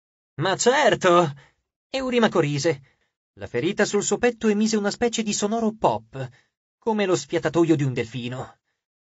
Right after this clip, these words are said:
"E per arrivarci, quegli impiccioni di semidei dovranno viaggiare per mare, eh?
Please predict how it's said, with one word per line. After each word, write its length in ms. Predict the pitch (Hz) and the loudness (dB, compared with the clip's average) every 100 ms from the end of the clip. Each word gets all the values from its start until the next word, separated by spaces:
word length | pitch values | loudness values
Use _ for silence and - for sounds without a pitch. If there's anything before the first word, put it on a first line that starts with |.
| _ _ | _ _
"E 180 | 135 139 | -8 -2
per 140 | 156 | 2
arrivarci, 840 | 160 165 190 233 226 180 147 - _ | 2 4 4 4 4 2 2 -4 _
quegli 280 | 104 101 | -10 -8
impiccioni 500 | 120 127 139 185 202 | -8 -6 -2 0 2
di 100 | 185 | 0
semidei 540 | 180 185 170 185 226 214 | -2 0 2 2 2 2
dovranno 360 | 175 180 180 | 0 0 0
viaggiare 360 | 165 170 196 185 | 0 2 2 2
per 140 | 175 | 2
mare, 540 | 170 240 202 135 147 226 | 2 2 2 0 2 4
eh? 300 | 220 233 | 2 -2